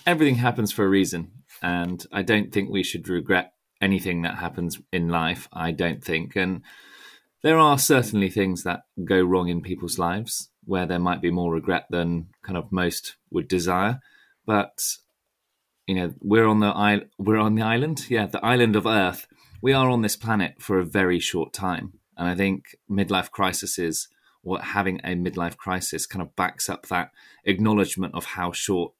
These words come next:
our lives on this planet are. So I don't think we, you should regret anything. We certainly didn't. Hugs, yeah, Hug highlighted that, yeah, there's certain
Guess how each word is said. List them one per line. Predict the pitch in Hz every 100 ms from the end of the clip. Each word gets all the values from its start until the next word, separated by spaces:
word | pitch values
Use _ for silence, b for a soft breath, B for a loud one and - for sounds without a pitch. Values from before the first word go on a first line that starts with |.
| _ - -
our | 90
lives | 90 87 85 -
on |
this | 85 -
planet | 90 85 -
are. | 92 113 b b b b b b b
So | 139
I |
don't | 139 143
think | 139 120
we, | - 123 117 -
you | - 113 117
should | 107 - 127 104
regret | 95 80 90 82 -
anything. | 82 90 90
We | 107 117
certainly | - 113 101 95 90
didn't. | 98 87 90 -
Hugs, | 110 107 - -
yeah, | 110 95
Hug | 85 107 87 _
highlighted | - 107 98 90 - -
that, | 90 90
yeah, | 95 87
there's | 90 -
certain | 107 92 - 90